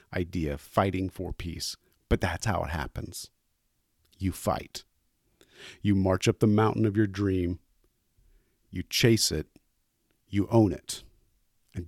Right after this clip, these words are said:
that's why I'm here. I'm here for you to help you own the mountain of your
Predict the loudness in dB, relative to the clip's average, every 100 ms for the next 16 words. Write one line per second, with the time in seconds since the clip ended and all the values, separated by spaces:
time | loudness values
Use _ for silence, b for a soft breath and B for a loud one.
0 | 4 6 6 2 0 0 -2 -6 -8 b
1 | b b b 2 4 4 2 4 4 4
2 | 4 2 4 4 4 _ 10 10 10 2
3 | -4 -2 0 0 -2 -4 -4 -4 -2 0
4 | -2 -2 2 2 2